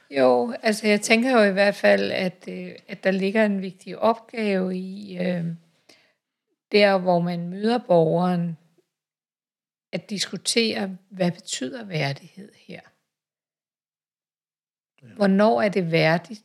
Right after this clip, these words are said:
Speaker 1: det vi gør? Hvornår er det uværdigt? Øh, at, at det er jo, det er jo sådan et, et begreb, som i virkeligheden er, kan være rigtig svært at forstå, hvad vil det sige? Og vi kan have forskellige opfattelser af, hvad der er værdigt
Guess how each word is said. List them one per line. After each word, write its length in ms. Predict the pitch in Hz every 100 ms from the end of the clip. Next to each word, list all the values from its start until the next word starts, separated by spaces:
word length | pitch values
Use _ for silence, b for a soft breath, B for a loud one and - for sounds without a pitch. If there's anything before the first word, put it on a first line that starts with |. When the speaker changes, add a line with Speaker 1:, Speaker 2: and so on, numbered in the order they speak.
| -
Speaker 1:
det 140 | 185
vi 60 | 180
gør? 440 | - 165 160 - 214
Hvornår 340 | 185 165 185
er 40 |
det 160 | 180 247 -
uværdigt? 800 | 240 233 190 165 - 175 _ _ _ _ _ _ _ _ _ _ 226
Øh, 260 | 185 185 -
at, 300 | 170 165 - -
at 220 | 190 -
det 120 | 196
er 80 | 180
jo, 200 | 202 226 - _ 190
det 80 |
er 80 | 180
jo 120 | 208
sådan 260 | 208 214 196
et, 160 | 175 - _ _ -
et 160 | 180 -
begreb, 480 | 175 190 196 202
som 420 | - - 170 170 -
i 80 | 185
virkeligheden 800 | 185 190 - 202 180 170 165 -
er, 240 | - 170 - _ _ _ _ _ _
kan 120 | 180
være 160 | 170 180
rigtig 240 | 175 -
svært 280 | - 180 -
at 80 | -
forstå, 340 | - - 214
hvad 160 | 196 180
vil 160 | 196
det 80 | -
sige? 460 | - 214 202 226 208
Og 100 | 196
vi 60 |
kan 100 | 175
have 80 | 190
forskellige 500 | - - 208 214 -
opfattelser 680 | 196 - - 226 208 - 165
af, 180 | 156 165
hvad 100 | 165
der 100 | 165
er 140 | 165
værdigt 580 | 151 143 139 - 165 _